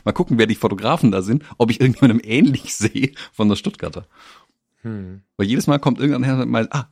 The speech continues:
Speaker 1: Sie sind von der Stuttgarter.“ „Hm, nein. Aber vielleicht, bald, weiß ich nicht.“
Speaker 2: Das war eine Bewerbung,
Speaker 1: Ja.
Speaker 2: sollte uns jemand zuhören. Ist ja nicht so,
Speaker 1: Ja,
Speaker 2: dass wir uns nicht schon mal
Speaker 1: vielleicht.
Speaker 2: so oder so ähnlich hier im Podcast erlebt hätten. <laughs>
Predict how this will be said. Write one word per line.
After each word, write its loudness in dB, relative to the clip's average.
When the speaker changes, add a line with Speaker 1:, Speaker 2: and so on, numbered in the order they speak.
Speaker 1:
Sie 0
sind 2
von -2
der -2
Stuttgarter.“ -4
„Hm, -12
nein. -2
Aber -6
vielleicht, -4
bald, -4
weiß 0
ich 0
nicht.“ -2
Speaker 2:
Das -4
war 2
eine 0
Bewerbung, 0
Speaker 1:
Ja. -6
Speaker 2:
sollte -8
uns -14
jemand -12
zuhören. -10
Ist -18
ja -6
nicht -8
so, -4
Speaker 1:
Ja, 2
Speaker 2:
dass -4
wir 2
uns 2
nicht 0
schon 0
mal 4
Speaker 1:
vielleicht. 0
Speaker 2:
so 2
oder 0
so -2
ähnlich 0
hier -2
im -6
Podcast 0
erlebt -2
hätten. 0
<laughs> 2